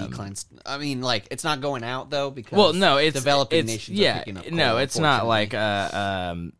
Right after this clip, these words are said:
Speaker 1: I, it's not like
Speaker 2: We're not getting
Speaker 1: going
Speaker 2: rid of
Speaker 1: away,
Speaker 2: coal
Speaker 1: but
Speaker 2: yet.
Speaker 1: it's not as much as it was then.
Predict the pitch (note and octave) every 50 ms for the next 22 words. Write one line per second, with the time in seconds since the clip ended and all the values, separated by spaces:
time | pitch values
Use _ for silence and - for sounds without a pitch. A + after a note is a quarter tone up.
0 | _ - B2 C3+ C3 A#2+ A#2+ A2+ - D3+ D#3 C#3 B2 F#2+ A2 G#2+ D#3 F3+ F#3+ G3
1 | F#3+ E3+ E3+ G3 F#3+ F3+ F3 D#3+ D3 C#3+ C3+ C#3 E3 E3 D#3 D3 C#3 C3+ B2+ C#3
2 | C#3 C3 C3+ C3+ B2 C#3 C#3+ C#3+ C#3 C3+ C3 B2 A#2+ C3 B2+ B2 - - A#2 G#2+
3 | G#2+ F#2+ G2+ G#2 G2 F#2+ F2+ F#2+ G2 F2 D#2+ E2+ F#2